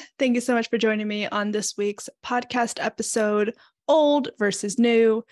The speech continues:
Why Nurturing is So Much More Than Just Email Marketing. First and foremost, nurturing, the term. Oh my goodness. I love that term because it's so much like the term lead.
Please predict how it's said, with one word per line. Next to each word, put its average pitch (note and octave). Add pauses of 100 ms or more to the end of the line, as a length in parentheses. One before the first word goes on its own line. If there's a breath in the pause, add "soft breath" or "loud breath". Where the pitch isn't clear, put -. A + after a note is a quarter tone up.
(300 soft breath)
Why G3+
Nurturing G3+
is A#3
So C4+
Much B3+
More G#3
Than G3
Just F#3
Email F3
Marketing. F3 (1000 soft breath)
First B3+
and C4
foremost, A3 (200)
nurturing, G#3
the -
term. G3+ (140)
Oh G#3+
my G#3
goodness. G#3+
I -
love C4
that C#4
term F#3+
because A3
it's - (140)
so D4+
much F4
like C4
the B3
term A3
lead. A#3+